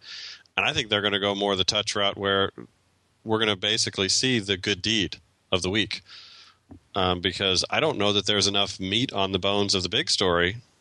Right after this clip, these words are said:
to have it dominate right now, unless there's more surprises up their sleeve. I think they're just gonna try and be a, <clears throat> you know, this father-daughter superhero type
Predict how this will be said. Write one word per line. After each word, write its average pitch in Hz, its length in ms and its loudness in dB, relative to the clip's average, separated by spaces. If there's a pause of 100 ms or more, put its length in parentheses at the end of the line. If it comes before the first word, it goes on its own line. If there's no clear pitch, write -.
(300)
to 101 520 2 (440)
have 110 220 0
it 107 100 0
dominate 104 440 0
right 76 160 0
now, 80 280 -2
unless 98 280 0
there's 95 200 2
more 104 220 2
surprises 101 520 0
up 80 120 0
their 98 120 -4
sleeve. - 340 -2 (720)
I 92 60 2
think 113 120 2
they're 98 80 4
just 101 160 4
gonna 98 160 2
try 110 240 2
and 98 100 0
be 101 160 2
a, 110 180 0 (220)
<clears throat> - 220 -4
you 98 100 0
know, 92 160 4
this - 540 0
father-daughter 98 760 2
superhero 98 640 2
type 92 260 0